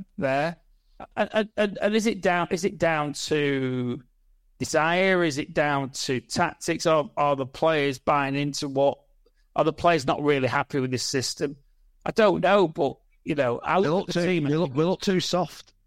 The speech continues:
Speaker 2: We're too soft. We're too soft.
Speaker 1: No
Speaker 2: And
Speaker 1: enfor-,
Speaker 2: I don't
Speaker 1: no enforcer in there, is there?
Speaker 2: No, no, no. The whole team's too soft. They get, they get pushed around too easily.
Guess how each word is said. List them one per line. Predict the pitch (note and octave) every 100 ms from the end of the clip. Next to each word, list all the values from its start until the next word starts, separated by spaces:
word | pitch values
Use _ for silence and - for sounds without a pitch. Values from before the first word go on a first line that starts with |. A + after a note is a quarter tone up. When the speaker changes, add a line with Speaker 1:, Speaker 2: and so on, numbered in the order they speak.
| -
Speaker 2:
We're | C3+
too | G3+ G#3
soft. | - F#3+ - - _ _ _ _ _ _ _ _ _ _ _ _ _ _ _ _ -
We're | -
too | G3+
soft. | G3 F#3 F#3+
Speaker 1:
No | A#3+
Speaker 2:
And | C3
Speaker 1:
enfor-, | C#3 F3+ G#3
Speaker 2:
I | D3+
don't | E3
Speaker 1:
no | G#3 A3+
enforcer | F3+ - G3+ G#3+ - F3
in | D#3
there, | C#3+ C#3+ D3
is | D#3+
there? | C#3 C#3 - - _ _
Speaker 2:
No, | - G#3
no, | G#3+ A3+
no. | A3+ D3+
The | D3
whole | E3 G3+
team's | - G#3 A3
too | - C#3+
soft. | A2+ G#3 F3 -
They | C3+
get, | B2+ D#3+ A#2+ -
they | C#3
get | D3+ - C#3 B2+ -
pushed | G3+ -
around | E3 C#3 A#2+ A2+ -
too | A#2+
easily. | A2 G2+ F#2+ F#2+